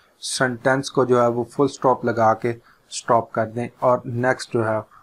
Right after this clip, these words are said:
वो sentence शुरू करें। For example आपकी video YouTube एसईओ के related है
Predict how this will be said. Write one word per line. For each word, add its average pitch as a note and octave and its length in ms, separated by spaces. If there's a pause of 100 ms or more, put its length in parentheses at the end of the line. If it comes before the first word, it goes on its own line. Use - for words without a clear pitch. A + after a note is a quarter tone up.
(160)
वो A#2 120
sentence A2+ 440
शुरू A2 240
करें। G2+ 260 (380)
For C3 180 (100)
example C3+ 440 (180)
आपकी A#2+ 320
video B2 300
YouTube A#2+ 420
एसईओ C3 340
के C#3 120
related B2+ 460
है B2 120